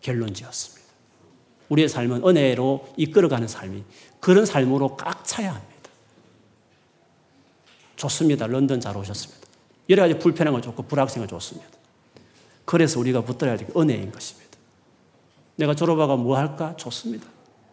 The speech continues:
내가 할 거, 내가 어떻게 생각은 짧지만 하나님이 하실 거를 기대하는 은혜를 붙들고 의지하면서 사는 것입니다. 많은 걸 생각할 필요 없습니다. 지금 열어준 거 하면 되는 것입니다. 그거 하면 되는 것입니다.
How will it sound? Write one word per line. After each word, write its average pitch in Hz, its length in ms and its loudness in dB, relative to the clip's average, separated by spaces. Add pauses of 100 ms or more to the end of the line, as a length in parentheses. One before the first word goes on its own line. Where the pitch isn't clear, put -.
(640)
내가 156 320 6
할 202 260 2
거, 180 100 4
내가 147 240 6
어떻게 156 340 2
생각은 180 380 2
짧지만 110 500 -4 (280)
하나님이 294 420 6
하실 175 260 2
거를 147 220 2
기대하는 139 420 -2
은혜를 269 360 8
붙들고 107 760 -6 (500)
의지하면서 110 760 -6 (1600)
사는 104 260 -10
것입니다. 95 380 -14 (840)
많은 147 380 4
걸 302 100 6
생각할 208 280 2
필요 170 140 0
없습니다. 113 340 -8
지금 214 320 4
열어준 190 360 8
거 127 80 -2
하면 104 200 -6
되는 85 180 -14
것입니다. - 320 -20 (560)
그거 170 280 4
하면 180 260 2
되는 - 180 -10
것입니다. - 320 -18